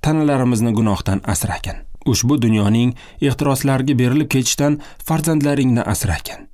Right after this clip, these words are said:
Bu dunyo bizni o'ziga tortib olishni istaydi. Lekin biz faqat sen muqaddasga tegishlimiz. Otajon, qayerda bo'lmaylik, nima qilmaylik, kimlar bilan gaplashmaylik. Iso doim bizning nonimiz bo'lsin. Kalomingni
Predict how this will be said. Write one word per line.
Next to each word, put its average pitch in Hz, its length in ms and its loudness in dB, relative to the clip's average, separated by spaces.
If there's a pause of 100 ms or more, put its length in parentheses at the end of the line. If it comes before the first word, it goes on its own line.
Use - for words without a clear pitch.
(200)
Bu 117 180 0
dunyo 101 380 2 (200)
bizni 131 200 2
o'ziga 131 380 0
tortib 135 380 0
olishni 95 400 2
istaydi. - 420 -4 (340)
Lekin 104 300 2
biz 107 140 0
faqat 117 400 -2 (280)
sen 170 200 2
muqaddasga 117 600 0
tegishlimiz. 87 760 -2 (280)
Otajon, 92 460 0 (320)
qayerda 127 400 2
bo'lmaylik, 110 580 2 (140)
nima 139 220 2
qilmaylik, 139 600 2 (240)
kimlar 147 420 2
bilan 143 180 2
gaplashmaylik. 123 720 0 (220)
Iso 151 320 0
doim 156 300 2
bizning 117 280 2
nonimiz 95 440 2
bo'lsin. 87 360 -2 (260)
Kalomingni 110 680 2